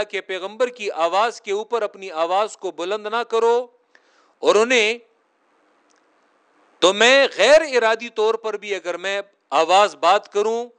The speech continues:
تو غیر ارادی طور پر میری آواز اللہ کے پیغمبر کے آواز پر غالب آ جاتی ہے، تو اسی لیے مجھے اپنے عمل کی پڑی ہے،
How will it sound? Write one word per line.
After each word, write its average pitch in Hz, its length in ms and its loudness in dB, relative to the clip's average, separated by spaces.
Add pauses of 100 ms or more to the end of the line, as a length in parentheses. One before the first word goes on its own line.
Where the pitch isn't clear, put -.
(360)
تو 147 120 -4
غیر 226 260 4
ارادی 226 440 0
طور 214 260 -2
پر 202 200 -10
میری 190 300 -10
آواز 185 480 -2
اللہ 185 280 -4
کے 175 120 -10
پیغمبر 175 440 -10
کے 160 200 -12
آواز 160 500 -4
پر 208 220 -6
غالب 214 340 -4
آ 196 80 -2
جاتی 156 460 -8
ہے، 92 160 -20 (680)
تو 160 100 -12
اسی 214 360 -12
لیے 226 420 -6 (600)
مجھے 214 500 4
اپنے 226 360 -6
عمل 208 340 -2
کی 214 180 -18
پڑی 202 380 -12
ہے، 156 260 -10